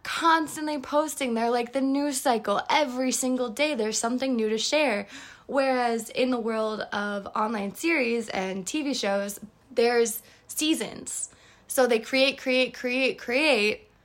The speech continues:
take a break, let the show exist, let the people watch,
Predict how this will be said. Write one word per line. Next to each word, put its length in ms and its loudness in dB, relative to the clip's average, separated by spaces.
take 260 2
a 60 0
break, 580 2
let 300 0
the 80 0
show 240 0
exist, 760 -2
let 280 -4
the 60 -10
people 380 -6
watch, 640 0